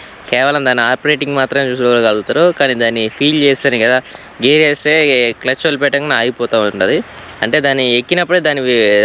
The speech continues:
మూమెంట్ అనేది మీకు తెలుస్తుంది. అందుకని చెప్పేసి అయితే మీరు డీజే మినీ త్రీ ప్రో నా దగ్గర ఉన్న డ్రోన్తోనైతే మీ అందరికీ ఎవరైతే డ్రోన్ నేర్చుకోవాలనుకుంటారో వాళ్ళకైతే డ్రోన్ నేర్పిస్తా అని చెప్పేసి చెప్పిన కదా. మీరు కనుక ఆర్సీ రిమోట్ పట్టుకుంటేనే తెలుస్తుంది అది ఎటు తిప్పితే ఎటు పోద్ది అని చెప్పేసి.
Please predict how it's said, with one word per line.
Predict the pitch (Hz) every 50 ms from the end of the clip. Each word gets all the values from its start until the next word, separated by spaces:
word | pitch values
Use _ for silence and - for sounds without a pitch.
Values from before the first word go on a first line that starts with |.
| 107 110
మూమెంట్ | 123 139 143 147 147 143 139
అనేది | 131 135 139 147 143 131
మీకు | 123 113 110
తెలుస్తుంది. | 104 120 117 127 120 - - 147 135
అందుకని | 123 135 139 - 147 147
చెప్పేసి | 143 123 123 131 127 139
అయితే | 123 123 151
మీరు | 151 143 131 120 113
డీజే | 107 123 123 131 131 135 143 139
మినీ | 135 127 120 120 127
త్రీ | 120 - 120 123
ప్రో | 117 - 117 123 127
నా | 123 113
దగ్గర | 104 95 98 98 101 110
ఉన్న | 107 104 101 101 101 98 - - - - - - -
డ్రోన్తోనైతే | - 127 131 135 131 135 127 123 120 110 127 123
మీ | 120 110 104
అందరికీ | 104 107 110 113 117 113 110 104 101 101 98 - - - - - - -
ఎవరైతే | 104 113 120 127 120 127
డ్రోన్ | 110 104 113 120 123 127
నేర్చుకోవాలనుకుంటారో | 117 120 117 - - 131 123 120 120 120 117 101 - 123 131 127
వాళ్ళకైతే | 117 107 107 104 117 117 123
డ్రోన్ | 110 101 107 113 117 117
నేర్పిస్తా | 113 113 110 104 120 117 - - 120 104 98
అని | 104 107 107 104
చెప్పేసి | 101 - 107 - 113
చెప్పిన | 101 - 104 98 - 117 110 107
కదా. | 107 113 151 190 - - - - - - - -
మీరు | 127 123 120
కనుక | 127 131 147 139
ఆర్సీ | 165 151 120 117 135 143 - - 170 160
రిమోట్ | 135 131 127 139 151 156 147 - 135
పట్టుకుంటేనే | 127 123 - - 156 139 127 135 147
తెలుస్తుంది | 143 131 123 117 123 - - 127 113 139 170 220 294 - - - - - -
అది | 107 113 120 120
ఎటు | 117 113 113 117 123 127 156
తిప్పితే | 143 156 139 - - 156 143
ఎటు | 131 123 120
పోద్ది | 127 123 131 127 120 127
అని | 123 120
చెప్పేసి. | 117 104 - 113 117 - 139 147 196